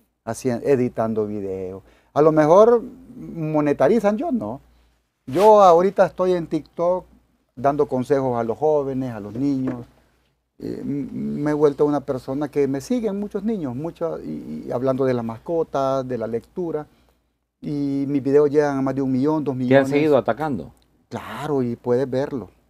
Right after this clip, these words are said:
Speaker 1: Lo puedes ver en todo, incluso gente que trabaja en la asamblea, eh, eh, algunos analistas. No voy a dar nombres, pero,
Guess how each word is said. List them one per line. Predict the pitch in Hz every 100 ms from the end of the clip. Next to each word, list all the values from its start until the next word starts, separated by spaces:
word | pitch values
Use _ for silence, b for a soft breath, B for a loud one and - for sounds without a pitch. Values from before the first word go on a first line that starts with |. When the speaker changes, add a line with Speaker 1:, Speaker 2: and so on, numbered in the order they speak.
| _ _
Speaker 1:
Lo | 117 113
puedes | 113 120 113
ver | 127
en | 127
todo, | 117 151 156
incluso | 147 131 190 170
gente | 139 139 147
que | 135
trabaja | 127 123
en | 117
la | 110
asamblea, | 110 110 120 120 117 117 b b _
eh, | - 110 107
eh, |
algunos | 120 120 120 120
analistas. | 113 107 107 117 110 _ 107 95 - - - _ _ _
No | - 156 214
voy | 208
a | 135
dar | 123 120
nombres, | 120 135 123 -
pero, | 113 -